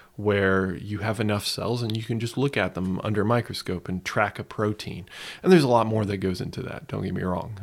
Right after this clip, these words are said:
Uh, but, you know, it's kind of a, a bird's eye view of how we go about using a virus, why we would use a virus, um, because they're designed, they're, <laughs> they're, they've been around for such a long time.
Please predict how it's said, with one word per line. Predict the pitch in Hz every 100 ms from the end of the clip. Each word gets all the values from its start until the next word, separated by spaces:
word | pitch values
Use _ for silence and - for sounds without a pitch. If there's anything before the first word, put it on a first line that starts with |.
| -
Uh, | 101 92
but, | 95 101 - -
you | 107 101
know, | 95
it's | 98 -
kind | - 98
of | 95
a, | 87 - - - - -
a | 98 92
bird's | 92 110 107 104
eye | 95 95
view | 101 95 92
of | 87 - - -
how | - - 101
we | 98
go | 107
about | 92 95 92 98
using | 123 165 123 110
a |
virus, | 98 95 90
why | 107 110 110 123
we | 117
would | 101 104 98
use | 98 92
a |
virus, | 87 90 90 90 - - - - - -
um, | 101 92
because | 95 101 113 104
they're | 107 104
designed, | 98 107 101 104 101 110 107 95 95
they're, | 98 104
<laughs> | 127
they're, | 120 110
they've | 107 143 98
been | 113 107
around | 101 101 98
for | 95
such | 101 104 95
a | 98
long | 92 95
time. | 92 104 95